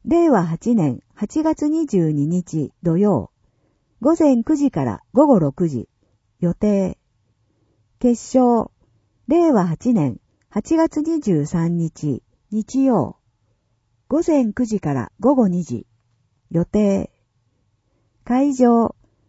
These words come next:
岩田市アミューズ豊田、メインアリーナ、上新谷三百四。入場料、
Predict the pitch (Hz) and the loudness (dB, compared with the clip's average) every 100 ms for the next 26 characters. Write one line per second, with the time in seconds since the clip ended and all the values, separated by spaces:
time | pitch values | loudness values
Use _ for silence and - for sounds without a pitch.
0 | - 226 302 311 302 - 143 - - 320 | -2 0 0 0 -4 -4 -12 -10 -4 0
1 | 330 277 190 151 226 233 156 113 - _ | 4 4 4 -2 2 2 2 -2 -12 _
2 | _ _ _ 185 190 262 311 311 285 262 | _ _ _ -4 2 2 4 2 2 2
3 | 175 113 80 _ _ _ _ _ _ _ | 0 -2 -8 _ _ _ _ _ _ _
4 | - 240 262 320 320 220 147 160 277 277 | -4 0 2 2 2 0 0 0 0 2
5 | 185 127 123 156 135 - _ _ _ _ | 0 -2 -2 0 -2 -6 _ _ _ _
6 | _ _ _ _ _ _ - 302 339 330 | _ _ _ _ _ _ 0 0 0 2
7 | 320 220 139 127 98 | 4 4 2 0 -2